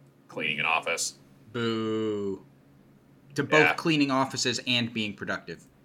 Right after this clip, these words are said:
Speaker 1: Yep. And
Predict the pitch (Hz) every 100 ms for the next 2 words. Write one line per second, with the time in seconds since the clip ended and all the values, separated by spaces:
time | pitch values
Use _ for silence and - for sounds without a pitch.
0 | _ - - - - - - - 82 85
1 | - - - - - - - - - -
2 | - 87 85 82 85